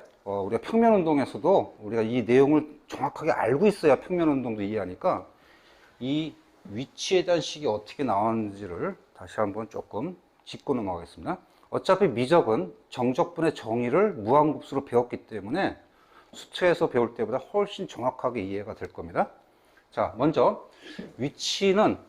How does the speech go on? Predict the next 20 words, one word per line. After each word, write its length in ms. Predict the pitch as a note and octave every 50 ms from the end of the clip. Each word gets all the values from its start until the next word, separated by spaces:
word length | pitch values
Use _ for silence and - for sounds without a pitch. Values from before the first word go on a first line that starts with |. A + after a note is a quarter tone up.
| _ _ _ _ _ _ _ _ _ _
속도를, 1200 | - - - A3+ - - - - _ _ _ _ - G3 F#3+ F#3 F#3 F3+ F3+ G3+ G#3+ G#3+ G#3+ - -
아, 60 | G#2+
위치를 500 | G#2 B2+ E3 - - - - F#3+ G3+ D3
미분하면 720 | G#2+ A2+ B2 C#3 D#3 D3+ E3+ F3 E3 D#3+ D#3+ F3+ G#3+ A#3
속도이기 720 | A3+ - - A3+ - - - A3+ G#3 F3+ C#3+ B2+ A#2 - -
때문에 380 | B2 G#2+ F#2+ F#2+ G#2+ C#3 E3+ - -
거꾸로 480 | G3 F#3+ G3 - F3 C3+ G#2+ C3 -
적분하면 580 | - - - - - - F3 E3+ E3 F3 F#3+ E3+
위치다. 300 | B2+ - - - - -
이렇게 260 | - B2 D3 - C3
개념 360 | - - A#2+ A2+ B2+ C3 B2
잡으면 560 | A#2+ A#2+ G#2+ G#2+ G2+ G#2 D#3 F#3 C#3 G2+ - - - _ _ _ - - - _ _ _ _
나중에 340 | - G#2 G#2 G#2 C3 B2+ B2+
평면 380 | - - - G#3+ A3 A3 G#3 F#3
운동 240 | E3 D3 C#3+ C3
가가지고 760 | B2+ A#2+ A2 G#2+ G#2+ G2 F#2 G2 G2 D#3 E3+ C#3 - - - - _ _ _ - - - - A2 -
적분식을 500 | - - - - - C#3+ - - C3 B2+
이해할 340 | A2+ A#2+ C#3 D3+ C#3+ - B2+
수가 200 | - - A#2+ G#2
없어요. 360 | F2 - - G2 A2+ E3+ F#3+